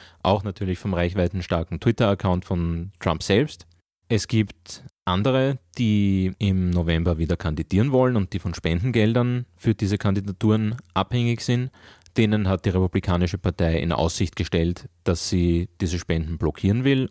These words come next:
oder dass sie sogar Gegenkandidaten in den Vorwahlen aufstellen will, also dass sie möglicherweise mit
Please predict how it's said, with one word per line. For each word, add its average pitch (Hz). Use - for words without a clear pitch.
oder 98
dass 85
sie 104
sogar 92
Gegenkandidaten 95
in 92
den 85
Vorwahlen 110
aufstellen 123
will, 131
also 85
dass 82
sie 87
möglicherweise 98
mit 87